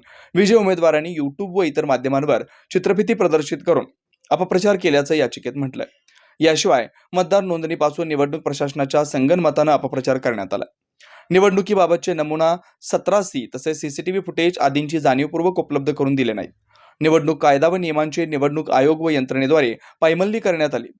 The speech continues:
निवडणुकीदरम्यान मतदान यंत्र, व्हीव्हीपॅट आदीबाबतचे दिशानिर्देशांचे उल्लंघन करण्यात आलंय. विजयी उमेदवारांनी मतदारांवर अनुचित प्रभाव टाकून भ्रष्ट मार्गाचा सर्रास अवलंब केला असल्याचं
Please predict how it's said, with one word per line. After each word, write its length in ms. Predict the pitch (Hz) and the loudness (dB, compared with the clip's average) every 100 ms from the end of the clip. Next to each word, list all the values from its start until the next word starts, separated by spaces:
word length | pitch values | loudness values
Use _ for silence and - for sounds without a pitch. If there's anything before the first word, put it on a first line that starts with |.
| _ _ - | _ _ -4
निवडणुकीदरम्यान 760 | 165 170 170 175 156 143 151 | 0 0 0 0 0 0 -2
मतदान 340 | 160 131 143 143 | -2 -2 0 0
यंत्र, 340 | 143 165 156 127 127 _ 139 | -2 0 2 2 0 _ -2
व्हीव्हीपॅट 520 | 156 156 156 170 - | 0 2 2 2 2
आदीबाबतचे 640 | 143 151 135 143 143 160 | 0 2 0 -2 -4 -4
दिशानिर्देशांचे 840 | 143 139 202 202 156 170 175 160 165 | -2 0 0 0 0 -2 -2 0 2
उल्लंघन 380 | 139 139 143 | 4 4 2
करण्यात 340 | 143 123 110 113 | 2 0 0 0
आलंय. 140 | 117 - _ _ _ - - | -2 -6 _ _ _ -20 -2
विजयी 200 | 165 190 | 2 6
उमेदवारांनी 560 | 233 220 202 196 185 202 | 6 4 2 2 2 2
मतदारांवर 560 | 185 151 160 156 165 165 | 0 2 2 4 2 4
अनुचित 320 | 139 139 190 | 2 0 0
प्रभाव 280 | 165 151 151 | 2 2 2
टाकून 420 | 143 135 156 143 | 0 0 -4 -2
भ्रष्ट 260 | 135 131 | -6 -2
मार्गाचा 420 | 160 151 160 170 175 | 2 2 2 2 0
सर्रास 400 | 151 135 143 143 | 2 2 2 0
अवलंब 260 | 156 160 | 0 -2
केला 240 | 139 139 131 | 0 2 2
असल्याचं 520 | 127 156 151 156 | 2 -2 2 0